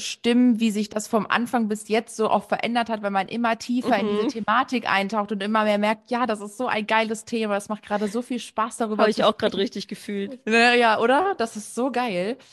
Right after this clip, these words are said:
Speaker 1: Ähm, ja, das ist wirklich richtig schön.
Speaker 2: Ja, definitiv. Ja,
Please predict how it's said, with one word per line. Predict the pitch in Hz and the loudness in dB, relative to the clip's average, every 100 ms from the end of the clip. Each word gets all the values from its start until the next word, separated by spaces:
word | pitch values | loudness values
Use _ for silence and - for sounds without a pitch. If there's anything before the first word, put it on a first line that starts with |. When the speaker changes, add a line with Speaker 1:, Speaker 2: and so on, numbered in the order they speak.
| _ _ - | _ _ -4
Speaker 1:
Ähm, | 196 196 190 196 196 - | -2 0 -2 -4 -6 -6
ja, | 190 170 - _ | -2 -2 -4 _
das | 190 190 | -12 -12
ist | 185 | -12
wirklich | 185 180 175 | -12 -12 -14
richtig | 175 175 175 | -14 -14 -14
schön. | 170 160 160 175 _ _ _ _ _ _ - | -12 -12 -12 -14 _ _ _ _ _ _ -10
Speaker 2:
Ja, | 208 208 - _ _ | -8 -8 -14 _ _
definitiv. | 220 214 233 226 254 220 - - - - _ _ _ _ _ _ _ _ _ _ _ _ _ _ _ _ _ _ | -8 -6 -8 -8 -6 -6 -8 -20 -20 -20 _ _ _ _ _ _ _ _ _ _ _ _ _ _ _ _ _ _
Ja, | 196 262 226 | 2 2 0